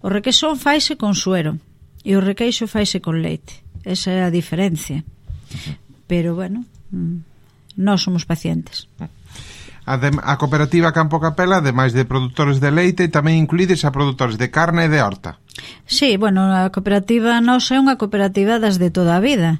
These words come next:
Speaker 1: E entón, bueno, ao principio estaba todo o entorno, estaba agrupado nesa cooperativa, porque era o xeito de obter mellores precios. Ahora, desde fai un tempo, pois, as cooperativas están un pouco denostadas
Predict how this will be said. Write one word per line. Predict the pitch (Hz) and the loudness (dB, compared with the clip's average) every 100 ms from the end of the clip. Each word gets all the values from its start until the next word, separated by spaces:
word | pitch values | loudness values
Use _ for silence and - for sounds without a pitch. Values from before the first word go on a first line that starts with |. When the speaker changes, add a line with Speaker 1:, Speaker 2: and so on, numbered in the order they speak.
| - - 233 - - | -6 -16 -16 -14 -2
Speaker 1:
E | |
entón, | 196 196 214 226 | 0 2 2 2
bueno, | 220 208 214 175 | 2 2 0 0
ao | 185 175 | 0 -2
principio | 180 180 214 196 226 233 226 | -2 -2 -2 -2 0 0 2
estaba | 208 - 202 196 196 196 196 | 0 0 2 2 2 0 0
todo | 208 214 | 2 2
o | |
entorno, | 208 202 208 226 247 | 2 2 2 4 2
estaba | - 202 185 185 | 2 2 4 4
agrupado | 175 180 190 185 185 | 2 2 2 2 4
nesa | 185 170 170 | 2 2 0
cooperativa, | 170 175 175 277 240 | 0 0 0 0 0
porque | 175 175 - 175 | -2 -4 -2 2
era | |
o | 180 | 4
xeito | - 233 220 202 | 4 4 2 0
de | 185 180 | 2 0
obter | 180 185 | 0 0
mellores | 180 175 175 170 | 2 2 2 0
precios. | - 190 165 - 170 - - - - - 196 | -4 -2 -4 -4 -14 -14 -18 -18 -18 -10 -2
Ahora, | 196 220 220 208 | 2 4 2 2
desde | 214 202 208 | 2 2 0
fai | - 202 202 202 | 2 2 4 4
un | 202 | 2
tempo, | 247 247 220 196 | 2 2 0 -4
pois, | 180 | -6
as | - | -6
cooperativas | 190 202 196 208 208 190 | -4 -2 0 0 0 -2
están | 202 | -2
un | 202 190 | -2 0
pouco | 214 196 202 | -2 0 -2
denostadas | 196 196 190 - 277 254 240 247 | 0 0 -2 0 0 0 -2 -6